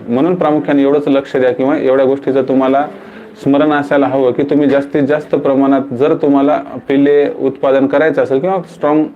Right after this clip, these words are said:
मजबूत कोंबडी निर्माण करायची असेल तर हे दोन ते तीन हिवाळ्याचे जे महिने आहेत त्याच्यावर तुम्ही भर द्यायला हवे. आता त्याबरोबर तुम्ही काय करू शकतात मित्रांनो की, अ, जर हिवाळा म्हटलं, हिवाळ्याबरोबर जर इतर गोष्टीचं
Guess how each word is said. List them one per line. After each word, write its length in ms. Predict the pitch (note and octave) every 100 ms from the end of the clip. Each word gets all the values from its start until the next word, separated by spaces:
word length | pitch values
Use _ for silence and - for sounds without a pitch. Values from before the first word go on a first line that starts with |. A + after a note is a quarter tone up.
| -
मजबूत 340 | C#3 C3 C#3 C#3
कोंबडी 240 | C#3 C3 B2+
निर्माण 320 | B2+ B2+ B2
करायची 340 | B2+ D3+ D3
असेल 380 | B2 A#2 C3+ C3+
तर 120 | - - - - -
हे 140 | B2+
दोन 240 | A#2+ C3 C#3
ते 60 | C#3
तीन 200 | C#3 C3+
हिवाळ्याचे 400 | B2+ B2+ B2+ B2
जे 100 | B2
महिने 240 | B2 C3
आहेत 120 | A#2 G#2+
त्याच्यावर 280 | A2+ A2+ A2+ A#2
तुम्ही 180 | C3 C#4 - - - - - - _ -
भर 200 | A#2 B2+
द्यायला 300 | A2 G2+ F#2+
हवे. 360 | F#2+ F2+ - - - _ - _ - - - - - - - _ - - - -
आता 420 | A2 C#3 C#3 C3+ B2 -
त्याबरोबर 380 | C3+ D3 D3
तुम्ही 200 | D3 C#3+
काय 160 | C#3+ C#3+
करू 180 | C#3+ C#3
शकतात 380 | C#3 C3+ C3+ C3+
मित्रांनो 400 | C3 B2+ B2+ B2+
की, 260 | C#3+ C#3 B2
अ, 160 | B2
जर 200 | A#2 B2
हिवाळा 340 | A#2+ B2 A#2+ A#2
म्हटलं, 380 | A#2+ A#2 A#2 A#2+ G2+ -
हिवाळ्याबरोबर 720 | A#2 A#2+ A#2+ A#2+ B2 B2 B2 A2 - A#2
जर 80 |
इतर 280 | A#2+ A#2+ C3
गोष्टीचं 540 | B2 B2+ C3+ A#2+ B2+